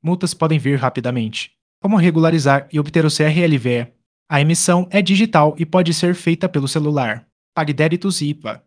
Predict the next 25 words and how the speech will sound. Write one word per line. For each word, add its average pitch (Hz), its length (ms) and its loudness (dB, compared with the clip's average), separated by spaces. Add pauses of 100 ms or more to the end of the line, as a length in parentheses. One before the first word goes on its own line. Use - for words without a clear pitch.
multas, 147 580 -6
vat 143 340 -2
se 180 140 -2
houver 156 420 -2
e 180 60 -8
complete 175 520 -2
o 180 40 0
licenciamento 175 760 -2
para 185 240 -4
emitir 196 360 -2
o 190 60 0
C - 120 -4
R 170 180 0
L 165 160 0
V. 127 360 -4 (320)
Porque 160 200 -4
vale 151 240 2
pagar 170 380 0
antes. - 480 -8 (420)
Evita 160 320 2
filas 139 500 0
e 151 40 -2
instabilidade 156 720 2
no 156 100 4
sistema. 120 580 -2